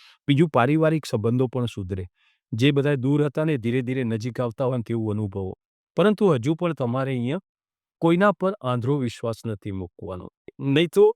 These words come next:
તમને કોઈ છેતરપિંડી, દ-, દગો, વિશ્વાસઘાત આવા બધા અનુભવો થઈ શકે એવું જોવાય છે. એટલે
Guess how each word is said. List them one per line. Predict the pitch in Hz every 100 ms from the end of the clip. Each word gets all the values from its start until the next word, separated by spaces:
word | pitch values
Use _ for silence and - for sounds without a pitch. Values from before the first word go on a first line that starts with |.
| _ _ -
તમને | 165 180 196
કોઈ | 190 190 180
છેતરપિંડી, | - 151 175 160 160 160 160
દ-, | 135 143
દગો, | 139 139 131 147 143
વિશ્વાસઘાત | 135 - 143 139 110 135 135
આવા | 135 143
બધા | 156 139 180 - _ -
અનુભવો | 135 151 147 147 160
થઈ | - 151
શકે | 151 143 151 156
એવું | 131 143 135
જોવાય | 117 120 107
છે. | 92 76 76 _ 143
એટલે | 127 170